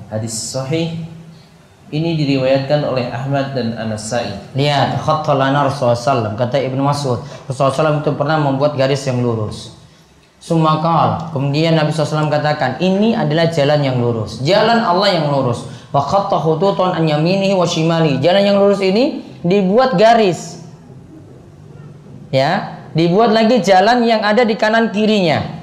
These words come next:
Speaker 2: Ini sudah jalan yang lurus, nggih. Terus dibuat lagi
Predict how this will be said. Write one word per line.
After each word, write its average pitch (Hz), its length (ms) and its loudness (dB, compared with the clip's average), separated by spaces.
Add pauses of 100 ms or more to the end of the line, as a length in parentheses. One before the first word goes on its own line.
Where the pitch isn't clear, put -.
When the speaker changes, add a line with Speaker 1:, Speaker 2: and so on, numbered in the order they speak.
(840)
Speaker 2:
Ini 196 160 0
sudah 202 240 4
jalan 196 240 6
yang 196 160 4
lurus, 220 160 2
nggih. 190 400 0 (240)
Terus 214 160 4
dibuat 220 480 4
lagi 220 560 2